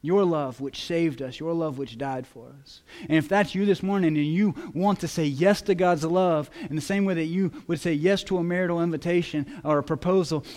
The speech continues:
you can do that right now with a simple prayer as easy as A B C. A, admit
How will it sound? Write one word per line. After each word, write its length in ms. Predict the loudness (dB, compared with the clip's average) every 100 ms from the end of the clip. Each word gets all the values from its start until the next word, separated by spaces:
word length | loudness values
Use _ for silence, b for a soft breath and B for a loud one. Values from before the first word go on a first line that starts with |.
| -2
you 140 | 0
can 160 | 0 0
do 220 | 0 2
that 180 | 0 0
right 260 | 0 0
now 240 | 0 2 2
with 220 | 0 -4
a 60 |
simple 360 | -4 -2 0 -2
prayer 380 | -2 -2 0 0
as 100 | -2
easy 320 | -4 -2 0
as 140 | 0
A 140 | 0 -2
B 140 | -2
C. 380 | -4 -8 -10 -12 -18 b b -2
A, 300 | 2 2 2
admit 640 | -2 -8 -4 0 0 -2